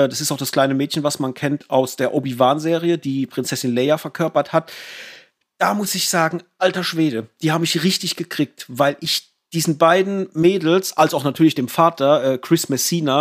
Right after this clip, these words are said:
äh, der Will Harper spielt, diese, dieses Drama, diesen Verlust und diese Traurigkeit so unglaublich abgenommen hab. Vor allem hat mich, äh,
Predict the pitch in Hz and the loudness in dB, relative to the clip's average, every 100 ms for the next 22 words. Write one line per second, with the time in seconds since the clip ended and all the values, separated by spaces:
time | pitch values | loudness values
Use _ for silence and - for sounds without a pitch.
0 | 156 131 131 127 123 127 127 139 135 151 | 0 0 2 2 0 -2 2 4 4 0
1 | 127 - 131 - - - - - _ _ | -4 -4 -4 -4 -12 -16 -18 -20 _ _
2 | _ - 151 143 147 135 131 127 - _ | _ -8 -4 0 4 6 6 2 -4 _
3 | _ _ _ _ _ _ _ _ - 131 | _ _ _ _ _ _ _ _ -6 -4
4 | 127 - 127 147 156 165 185 214 226 175 | -2 -4 2 4 4 4 2 2 -2 -2
5 | 147 - 131 127 151 226 - - - 143 | -4 2 4 6 4 4 -2 -10 -10 -6
6 | 151 143 - 139 175 185 131 - 131 127 | -2 0 0 4 4 4 -2 -6 -4 -2
7 | 127 - 160 - - 262 247 233 196 175 | -2 2 2 2 2 4 2 2 4 6
8 | 175 180 - 180 - 139 120 113 127 - | 4 -2 -2 -2 0 0 2 2 0 0
9 | - 143 - 190 156 170 196 - - _ | -4 -6 2 4 4 2 -2 -10 -20 _
10 | _ _ _ - 165 - 156 151 - 147 | _ _ _ -4 -4 0 0 0 0 2
11 | 143 143 139 | 6 6 6